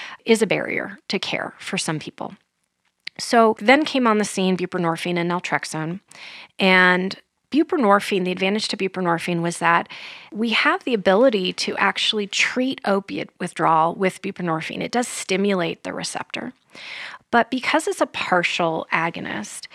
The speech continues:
one of the things that we're able to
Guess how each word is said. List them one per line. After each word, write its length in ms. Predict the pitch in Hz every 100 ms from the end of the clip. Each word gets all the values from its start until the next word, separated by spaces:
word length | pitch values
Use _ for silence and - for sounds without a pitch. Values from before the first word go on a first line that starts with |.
| -
one 180 | 269
of 100 | 359
the 80 | 277
things 540 | 226 - 214 208 208 -
that 160 | 185
we're 260 | 202 202 202
able 380 | - 208 214 202
to 800 | - - 196 190 185 180 185